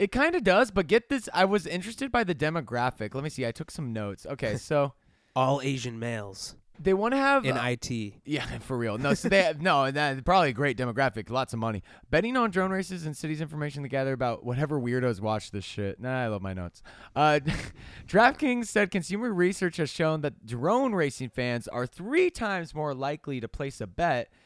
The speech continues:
Speaker 1: than fans of major sports leagues and are ninety percent more likely to be interested in sports betting in general than the average sports fan.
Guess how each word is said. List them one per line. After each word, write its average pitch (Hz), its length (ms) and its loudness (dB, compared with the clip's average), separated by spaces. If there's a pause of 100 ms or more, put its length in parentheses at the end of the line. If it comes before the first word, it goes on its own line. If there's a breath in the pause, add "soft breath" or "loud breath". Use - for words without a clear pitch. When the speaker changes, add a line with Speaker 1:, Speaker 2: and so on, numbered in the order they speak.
(140 soft breath)
Speaker 1:
than 131 120 -4
fans 151 260 -2
of 131 100 -6
major 131 240 -4
sports - 460 -8
leagues 98 400 -12
and 139 120 -6
are 139 120 0
ninety 220 600 -4
percent 151 360 -8
more 139 140 -6
likely 127 360 -6
to 117 80 -10
be 117 180 -10 (100)
interested 196 460 -6
in 143 80 -8
sports 135 300 -8
betting 131 280 -4
in 117 180 -10
general 135 360 -4
than 113 160 -6
the 104 120 -10
average 101 320 -8
sports 104 280 -10
fan. 90 260 -14